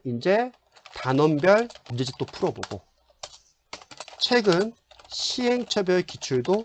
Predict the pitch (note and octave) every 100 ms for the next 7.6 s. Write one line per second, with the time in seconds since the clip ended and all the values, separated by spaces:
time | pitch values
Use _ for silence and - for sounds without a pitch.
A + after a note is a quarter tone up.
0 | - A2+ - A#2+ A2 - D#3 A2+ F3+ A#3
1 | - - - - - - - - - -
2 | C3 C#3+ D3+ E3 G#3 A3+ - A#2+ A2+ A2+
3 | B2 F3 D#3+ C#3+ C3 B2 - E3 A2+ B2
4 | - - A3 G#3+ G3 A3 A3+ - A3 G3
5 | A#2+ D3 - A2+ C3 - _ - - A#2
6 | C#3+ A2 A#2+ F#3+ G#3 - G#2+ C#3+ B2+ F2
7 | - - - A#2 - G3+